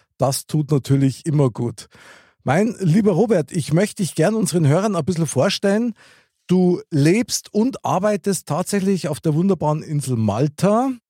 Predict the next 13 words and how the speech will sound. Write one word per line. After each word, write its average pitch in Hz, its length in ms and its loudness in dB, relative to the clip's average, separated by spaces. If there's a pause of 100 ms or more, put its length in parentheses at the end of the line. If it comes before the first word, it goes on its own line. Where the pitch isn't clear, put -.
(100)
Und 175 680 2
in 175 160 2
unserem 185 280 2
Vorgespräch 180 540 0
hast 180 240 -2
mir 190 100 2
du 190 160 2
schon 185 160 0
mal 170 180 2
ein 135 100 0
paar 147 240 0
ganz 143 280 -2
spannende 156 760 0